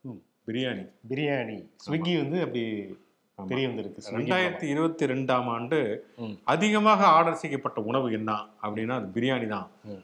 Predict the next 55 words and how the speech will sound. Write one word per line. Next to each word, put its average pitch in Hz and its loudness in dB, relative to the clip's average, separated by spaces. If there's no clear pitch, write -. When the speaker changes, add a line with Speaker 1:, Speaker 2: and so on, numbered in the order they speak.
Speaker 2:
அப்படிங்கிற 107 -2
மாதிரி 113 -2
சொல்லியிருக்காங்க. 107 -4
எல்லாம் 147 0
நம்மள 147 -2
மாதிரி 202 4
தான் 208 2
இருப்பாங்க 143 0
போல 127 -2
இருக்கு 113 -4
இந்தியா 117 0
முழுக்க 110 -6
எல்லாம். 123 -6
Speaker 1:
அப்படின்னு 135 2
சொல்ற 202 2
செகண்ட்ல, 147 0
ஒரு 127 2
செகண்ட்ல 165 0
வந்து 143 0
ரெண்டு 165 0
பிரியாணி 165 2
order 131 0
பண்ணிருக்காங்க. - -12
Speaker 2:
ஆமா, 101 -6
ஆமா, - -6
ஆமா. 87 -16
Speaker 1:
இந்தியர்கள். 127 -2
Speaker 2:
ஒருத்தர்லாம் 180 4
ஏதோ 190 2
பதினேழாயிரம் 185 4
ரூபாய்க்கு 180 4
நம்மளும் 151 2
பிரியாணி 131 0
order 117 -4
பண்ணிருக்கா 104 -14
அப்படியே. 104 -8
Speaker 1:
ஆமா. - -16
Speaker 2:
ஒரு 107 -4
மனுஷன் 120 -2
ரொம்ப 120 -4
நல்ல 113 -2
மனுஷனா 113 -8
இருப்பா 95 -10
அப்படி 92 -12
போல 87 -16
இருக்கு. 87 -20
வந்து 98 -12
Speaker 1:
ஆ, 110 -8
Speaker 2:
பிரியாணி 147 2
Speaker 1:
அது - -10
Speaker 2:
பிரியராக 107 -4
இருப்பார் 95 -14
போல. - -20
Speaker 1:
பரவாயில்ல. 110 -2
பிரியாணின்னா 170 2